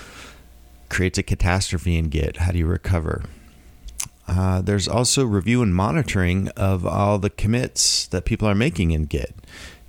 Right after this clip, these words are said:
You know, who, all the people you've permissioned, are you, are you watching to see what they're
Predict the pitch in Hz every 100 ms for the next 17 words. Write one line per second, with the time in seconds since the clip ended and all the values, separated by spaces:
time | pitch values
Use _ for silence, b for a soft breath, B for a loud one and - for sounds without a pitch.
0 | - 87 82 85 95 - - 90 64 101
1 | 120 120 - 117 110 - 104 113 131 78
2 | 87 92 73 90 92 - 87 92 87 90
3 | 92 - 107 90 80 - 90 - 92 90
4 | 90 90 90 92 90 95 92 87 85 87